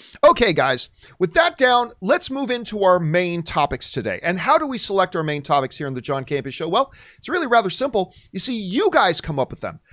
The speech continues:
by going anytime twenty-four seven over to w w w dot the john campea show dot com slash contact. Once you get there, you're gonna see a form. Fill it out with your topic or question. It's totally free.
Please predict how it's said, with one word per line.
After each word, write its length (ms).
by 140
going 380
anytime 580
twenty-four 480
seven 400
over 200
to 100
w 380
w 340
w 320
dot 240
the 100
john 280
campea 320
show 220
dot 280
com 300
slash 420
contact. 600
Once 200
you 60
get 240
there, 120
you're 140
gonna 240
see 220
a 40
form. 500
Fill 200
it 80
out 140
with 160
your 160
topic 340
or 120
question. 420
It's 200
totally 360
free. 380